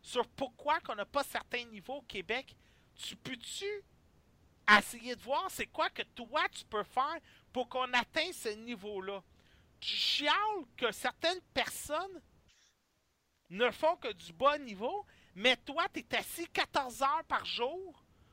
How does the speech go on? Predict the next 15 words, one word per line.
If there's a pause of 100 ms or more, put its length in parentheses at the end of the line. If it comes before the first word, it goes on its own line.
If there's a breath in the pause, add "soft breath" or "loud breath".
(140 soft breath)
sur
ton
streaming (140)
à
chialer
à
propos
de
ces
personnes-là. (2500 soft breath)
Moi, (100)
je
ne
m'implique
pas